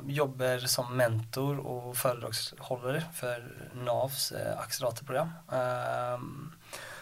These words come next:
så det är väldigt gøy faktiskt, för då är man mentor för massa andra startups. Och väldigt mycket mer gøy att vara mentor än att <laughs> driva ett eget startup.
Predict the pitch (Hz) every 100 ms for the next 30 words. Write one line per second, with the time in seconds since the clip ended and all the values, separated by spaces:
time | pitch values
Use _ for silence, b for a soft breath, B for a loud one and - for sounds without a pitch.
0 | B B - 135 131 139 147 214 170 120
1 | 110 113 - 165 165 - 156 160 160 127
2 | 113 131 127 123 127 127 156 - 123 151
3 | - - - - 131 127 127 127 127 123
4 | 131 B B - - - - - 120 127
5 | 139 123 117 113 117 120 120 127 - 127
6 | 117 113 127 120 123 123 131 - 156 139
7 | 139 127 127 147 156 156 143 151